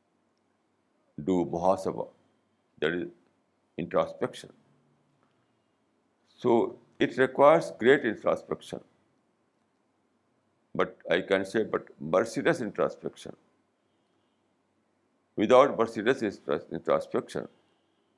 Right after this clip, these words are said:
you cannot achieve this goal.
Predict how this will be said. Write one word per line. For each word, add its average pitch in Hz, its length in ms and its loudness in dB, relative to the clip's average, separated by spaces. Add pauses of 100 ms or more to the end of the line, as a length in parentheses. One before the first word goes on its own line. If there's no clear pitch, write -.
(200)
you - 100 -8
cannot 92 360 0 (580)
achieve 98 400 -4 (200)
this 85 180 -6
goal. 58 240 -6